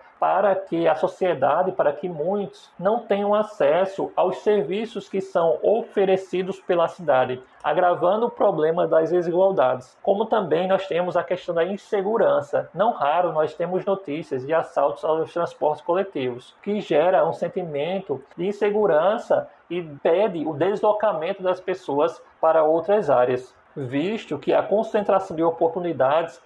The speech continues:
está em áreas centrais, que é tudo fruto desse, dessa distribuição territorial que acaba por agravar as desigualdades existentes.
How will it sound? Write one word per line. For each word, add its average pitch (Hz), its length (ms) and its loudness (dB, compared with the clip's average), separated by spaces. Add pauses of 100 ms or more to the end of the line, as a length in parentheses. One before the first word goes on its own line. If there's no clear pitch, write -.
está 170 360 0
em 180 140 -2
áreas 185 320 2
centrais, 135 680 -2 (140)
que 147 100 -4
é 139 60 4
tudo 180 380 -6
fruto 170 420 0
desse, 165 360 -2
dessa 160 240 0
distribuição 180 840 0
territorial 170 920 0 (140)
que - 100 2
acaba 165 320 2
por 175 180 -2
agravar 180 800 2 (160)
as 139 600 2
desigualdades 165 1080 0
existentes. 147 600 -4